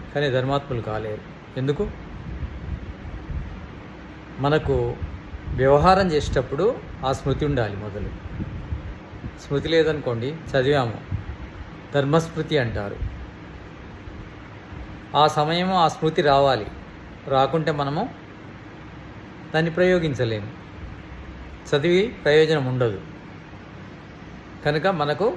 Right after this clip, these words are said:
ధర్మస్మృతి ఉండాలి. అంటే ఏ టైంలో ఏది గుర్తు రావాలో అది గుర్తొస్తే దాన్ని స్మృతి అంటారు. అది గుర్తు రాకుంటే మనము ధర్మాన్ని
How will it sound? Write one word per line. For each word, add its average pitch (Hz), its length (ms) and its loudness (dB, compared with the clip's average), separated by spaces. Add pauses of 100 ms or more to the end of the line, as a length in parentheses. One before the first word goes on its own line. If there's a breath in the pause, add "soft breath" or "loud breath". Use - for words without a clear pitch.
(120)
ధర్మస్మృతి 160 600 2
ఉండాలి. 107 380 -2 (600)
అంటే 147 200 6 (1300)
ఏ 143 140 10
టైంలో 170 380 4
ఏది 160 220 4
గుర్తు 160 280 0
రావాలో 151 380 6
అది 147 160 2
గుర్తొస్తే 135 600 0
దాన్ని 139 240 2
స్మృతి - 380 -4
అంటారు. 101 340 -4 (500)
అది 120 140 0
గుర్తు 123 320 -4
రాకుంటే 131 460 0 (1400)
మనము 127 280 0 (1000)
ధర్మాన్ని 127 500 2